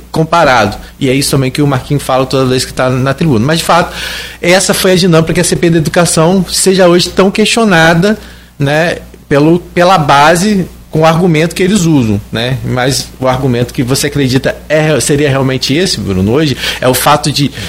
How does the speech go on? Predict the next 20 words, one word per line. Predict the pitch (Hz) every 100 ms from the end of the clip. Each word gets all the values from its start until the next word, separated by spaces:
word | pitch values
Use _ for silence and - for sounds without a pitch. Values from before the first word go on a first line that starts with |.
| -
ter | - 175
sido, | 165 - 175 165 160 151 131 104 104 -
é, | 120 120 117 110 95 - -
tira-, | - - 156 135 113 113 123
botado | 139 143 165 175 208 202
uma | 185
C | 170 180
P | 170 160
I | 156
da | 151
educação | 143 147 151 143 156 165 196 208 185 - - - _
que | -
foi | 185 180
proposta | 170 170 170 160 -
pela | 160
oposição | 156 156 151 - 196 -
à | 175
frente | 180 - 190 208 185
de | 196
outras | 165 175 190 196 196 -